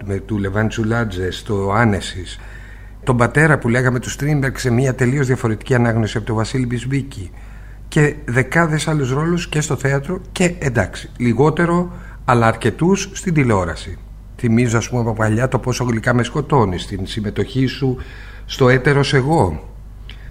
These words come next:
του Σωτήρη Τσαφούλια, ή, ας πούμε, τα επεισόδια ή το επεισόδιο, δεν το θυμάμαι πόσα ήταν,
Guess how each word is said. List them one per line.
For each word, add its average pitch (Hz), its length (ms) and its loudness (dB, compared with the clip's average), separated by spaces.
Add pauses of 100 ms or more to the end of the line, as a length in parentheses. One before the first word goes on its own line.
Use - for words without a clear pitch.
(180)
του 110 340 2
Σωτήρη 123 400 0
Τσαφούλια, 104 640 0
ή, 143 280 2
ας 120 160 -2
πούμε, 160 480 2
τα 127 80 6
επεισόδια 160 760 2
ή 135 140 0
το 139 100 2
επεισόδιο, 127 540 2
δεν 123 140 -2
το 123 80 2
θυμάμαι 110 360 2
πόσα 104 320 -2
ήταν, 135 360 0